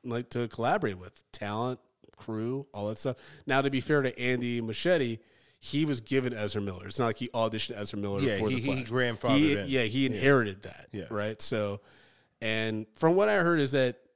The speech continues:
Speaker 1: he did a decent job dealing with the weight of the project, handling all the different things in it. Um, he also did the It movie, so I think Warner Brothers is kind of like,
Speaker 2: Okay.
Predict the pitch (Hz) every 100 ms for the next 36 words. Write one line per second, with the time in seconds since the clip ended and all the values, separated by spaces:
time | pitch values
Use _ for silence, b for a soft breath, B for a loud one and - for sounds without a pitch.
0 | _ _ - 147 165 151 123 151 151 151
1 | - 127 131 127 113 _ _ - 113 131
2 | 135 131 127 120 120 117 113 120 107 107
3 | 110 107 - - b b b 117 123 123
4 | 120 117 113 110 110 110 - 104 101 101
5 | 98 - b b b b 98 104 107 107
6 | 131 131 135 135 135 - 123 117 110 107
7 | 110 - 110 117 107 110 110 110 107 104
8 | 101 - 107 101 98 95 95 - _ -
9 | - 117 117 120